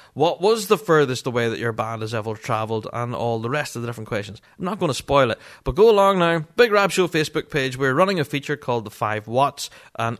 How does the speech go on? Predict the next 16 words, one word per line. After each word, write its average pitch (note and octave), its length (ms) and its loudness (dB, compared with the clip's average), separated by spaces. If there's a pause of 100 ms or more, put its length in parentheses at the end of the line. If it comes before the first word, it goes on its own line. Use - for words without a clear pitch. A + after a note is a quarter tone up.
each - 320 -4
day C#3+ 460 0
we C3 220 -4
are C3 100 0
featuring C#3+ 760 -6
a A2+ 140 -8
pipe D#3 340 -4
band B2 360 -4 (320)
and A#2 360 -6 (120)
as A#2 240 -4
described A2 600 -6
by G#2 140 -8
your G#2+ 220 -8
pipe G#2+ 240 -10
major. A#2+ 340 -6 (160)
So B2 400 -2